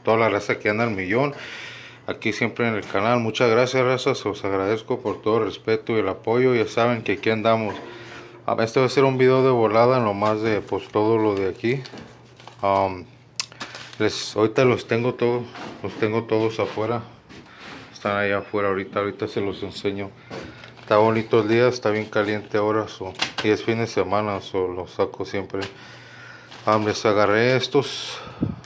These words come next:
um, bands, estos anillitos por mientras. Le quiero agarrar unos anillos grabados, pero por ahorita, um, por ahorita le voy a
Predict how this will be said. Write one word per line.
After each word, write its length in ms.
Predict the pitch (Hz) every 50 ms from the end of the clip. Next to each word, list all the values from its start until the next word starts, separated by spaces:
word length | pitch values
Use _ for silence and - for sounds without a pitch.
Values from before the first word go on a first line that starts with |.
| - - -
um, 340 | 98 101 101 98 95 95
bands, 600 | 92 110 117 127 135 139 135 131 - - - - - - - - - -
estos 280 | - - - - - 127
anillitos 600 | 117 107 101 95 95 101 110 - - 127 123 123
por 240 | 123 - 107 95
mientras. 400 | 95 101 107 107 - - 123 123
Le 100 | 113 95
quiero 280 | - - - 104 107 107
agarrar 240 | 107 104 95 98 101
unos 240 | 104 110 107 - -
anillos 400 | 101 95 95 98 101 110 110 101
grabados, 840 | 101 98 95 90 90 95 104 107 117 120 117 117 - - - - - -
pero 220 | 104 98 95 92
por 180 | - - 101 95
ahorita, 480 | 95 92 95 101 - - - 123 127 123 - - - - - - - - - - - - - - - - - - - - - - - - - - - - - - - - - - - - - - - - - - - - - - - - - - - - -
um, 320 | 110 107 104 101 95 92 87 - - - - - - - - - - -
por 140 | - 101 101
ahorita 340 | 98 98 104 - - 123
le 100 | 110 107
voy 140 | 104 95
a 20 | 101